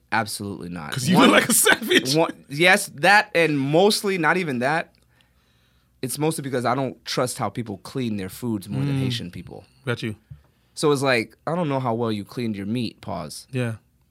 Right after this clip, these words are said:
Speaker 2: 'Cause, you know, Haitians, they gon'
Speaker 1: Exactly.
Speaker 2: they
Speaker 1: It's a
Speaker 2: gonna
Speaker 1: lot
Speaker 2: season-,
Speaker 1: going
Speaker 2: they gonna
Speaker 1: on
Speaker 2: clean
Speaker 1: to
Speaker 2: it
Speaker 1: what they're
Speaker 2: with
Speaker 1: doing.
Speaker 2: water, they gonna clean it with lemon,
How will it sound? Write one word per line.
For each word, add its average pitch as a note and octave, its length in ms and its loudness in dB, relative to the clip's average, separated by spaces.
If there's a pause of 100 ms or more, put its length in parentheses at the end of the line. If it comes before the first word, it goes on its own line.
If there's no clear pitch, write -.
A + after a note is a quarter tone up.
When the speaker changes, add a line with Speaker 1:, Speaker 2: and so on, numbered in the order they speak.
(280)
Speaker 2:
'Cause, E3 100 -2
you G#3 60 0
know, E3+ 120 -2
Haitians, D3+ 360 0
they E3 140 -2
gon' B2 320 -2 (360)
Speaker 1:
Exactly. B2+ 420 2
Speaker 2:
they A#2 40 2
Speaker 1:
It's C#3+ 80 0
a - 60 2
Speaker 2:
gonna C3 100 2
Speaker 1:
lot D3+ 160 8
Speaker 2:
season-, D#3+ 140 2
Speaker 1:
going D3 180 4
Speaker 2:
they F3+ 80 6
gonna E3 160 6
Speaker 1:
on C3+ 100 4
Speaker 2:
clean F#3+ 140 6
Speaker 1:
to G3+ 120 6
Speaker 2:
it A#2+ 60 2
Speaker 1:
what F3 200 0
they're A#2 100 -2
Speaker 2:
with G#2+ 80 -4
Speaker 1:
doing. E3 240 4
Speaker 2:
water, E3 320 6
they D#3+ 100 4
gonna D3 140 2
clean D#3 200 -2
it D3+ 100 -2
with C3 100 0
lemon, E3 680 4